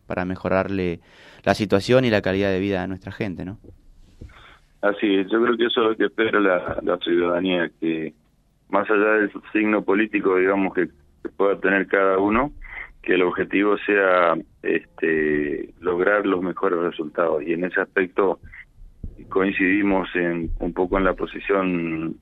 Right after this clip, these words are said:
Speaker 2: del mensaje que anoche vos hiciste llegar a los que estábamos presentes, y además, eh, creo que la gran mayoría es lo mismo, piensa lo mismo, así que felicitarte, desearte éxito en la gestión,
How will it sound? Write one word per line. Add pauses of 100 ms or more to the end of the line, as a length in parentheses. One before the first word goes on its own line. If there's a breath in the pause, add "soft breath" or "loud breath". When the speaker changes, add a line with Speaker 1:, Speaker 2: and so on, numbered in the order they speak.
(160)
Speaker 2:
del
mensaje (800)
que
anoche
vos
hiciste
llegar
a
los
que
estábamos
presentes, (800 loud breath)
y
además, (100)
eh,
creo
que
la
gran
mayoría
es
lo
mismo, (160)
piensa
lo
mismo,
así
que (460)
felicitarte,
desearte
éxito
en
la
gestión,